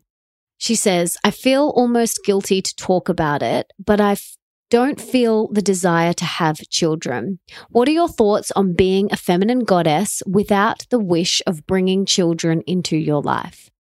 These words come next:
A man I deeply love just decided not to have a relationship with me because he can't imagine a life without having children. That, of course, deeply hurt me, and this is the ultimate gift of a woman to a man, given, giving him a child.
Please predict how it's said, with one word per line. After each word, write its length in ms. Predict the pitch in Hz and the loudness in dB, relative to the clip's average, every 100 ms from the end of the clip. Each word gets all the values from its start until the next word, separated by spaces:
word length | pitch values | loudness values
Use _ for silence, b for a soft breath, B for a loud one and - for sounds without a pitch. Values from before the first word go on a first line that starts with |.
| _ _ - | _ _ -2
A 60 | 196 | 2
man 280 | 208 202 | 4 4
I 100 | 190 | 2
deeply 480 | 180 214 262 - 285 | 2 2 0 0 2
love 380 | 226 165 170 185 | 4 2 2 -2
just 240 | - 214 - | -4 -2 -2
decided 540 | 220 196 175 175 175 | 0 2 2 2 0
not 300 | 202 214 - - | 0 0 -2 -4
to 80 | |
have 180 | 214 214 | -2 -2
a 40 | 214 | 0
relationship 580 | 208 180 175 190 - - | 0 0 0 -4 -6 -6
with 140 | 180 | -4
me 140 | 170 | -4
because 320 | 165 - 185 185 | -4 -2 -2 -2
he 120 | 196 | -4
can't 360 | - 208 220 | -2 -2 0
imagine 400 | 220 185 180 180 | 0 -2 0 -2
a 60 | 175 | 0
life 320 | 160 156 - | 0 0 -2
without 500 | 180 - - 330 - | -6 -2 -2 -2 -4
having 340 | - 175 160 160 | -8 -4 -4 -4
children. 560 | 135 165 - - 202 _ _ _ _ - | -6 -6 -10 -12 -14 _ _ _ _ -2
That, 140 | 214 | 0
of 120 | 240 - | 0 2
course, 320 | 196 180 202 | 2 2 0
deeply 600 | 202 180 220 214 240 220 | -2 2 0 2 0 2
hurt 280 | 175 165 - | 2 0 0
me, 280 | 165 190 247 B B | -2 -2 -4 B B
and 200 | 214 214 | -2 0
this 180 | 277 - | 0 0
is 140 | 269 | 0
the 160 | 285 - | 0 2
ultimate 540 | - 294 - 320 - - | 2 2 0 -2 -4 -2
gift 680 | 277 165 202 - - - - _ _ _ _ - | 0 2 -2 -8 -16 -16 -16 _ _ _ _ -2
of 140 | 220 208 | 0 2
a 40 | |
woman 440 | 208 233 247 180 185 | 2 2 2 0 0
to 220 | - 190 | 0 2
a 40 | |
man, 440 | 160 214 220 - 196 - | 2 0 0 -4 -10 -2
given, 420 | 202 196 208 - _ | 0 2 0 -4 _
giving 360 | - 233 254 254 | 0 2 2 0
him 340 | - 196 175 - | 2 2 2 -2
a 60 | |
child. 540 | - 175 - - - | -2 2 2 0 -6